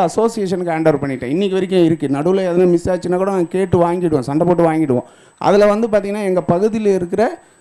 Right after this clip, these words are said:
அஹ், காது குத்தல் நிகழ்ச்சி, கல்யாணம் கூட நடந்திருக்கு. எல்லா நிகழ்ச்சிகளும் அங்க நடப்போம். அதே மாதிரி ரெசிடென்ட்ஸ் அசோசியேஷன் இருக்கு, இன்னைக்கும் ஆக்டிவா இருக்கு. நான் அதுல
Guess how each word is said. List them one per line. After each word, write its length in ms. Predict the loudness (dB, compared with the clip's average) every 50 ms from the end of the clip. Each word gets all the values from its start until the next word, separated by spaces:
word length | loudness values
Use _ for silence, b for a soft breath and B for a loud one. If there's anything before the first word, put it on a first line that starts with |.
| b b _ -4
அஹ், 720 | 0 2 2 4 4 2 2 2 2 2 0 0 0 0 -2 -4
காது 280 | -6 -6 -6 -2 -2 0
குத்தல் 320 | 0 0 0 2 2 2 2 2
நிகழ்ச்சி, 300 | 0 -2 -4 -6 -8 -4
கல்யாணம் 460 | -2 0 0 2 4 4 4 4 4 4
கூட 80 | 2
நடந்திருக்கு. 540 | 2 0 -2 -2 -2 -2 -2 -2 -4 -6 -4
எல்லா 280 | -2 0 0 2 2 2
நிகழ்ச்சிகளும் 440 | 2 0 0 0 0 0 0 2
அங்க 120 | 0 0 -2 -2
நடப்போம். 320 | -2 -2 0 0 -2 -2 b b b b b _
அதே 220 | -2 0 0 2
மாதிரி 200 | 2 2 2 2 2 2
ரெசிடென்ட்ஸ் 400 | 2 2 0 0 0 0 0 0
அசோசியேஷன் 760 | -2 -2 0 2 2 2 2 0 -2 -4 -2 -2 0 0 0
இருக்கு, 180 | 0 -2 -2 -2
இன்னைக்கும் 340 | 0 0 0 0 0 0 0
ஆக்டிவா 280 | -2 0 2 4 4 4
இருக்கு. 240 | 4 2 0 0 0
நான் 160 | 2 2 2 2
அதுல 160 | 0 0 0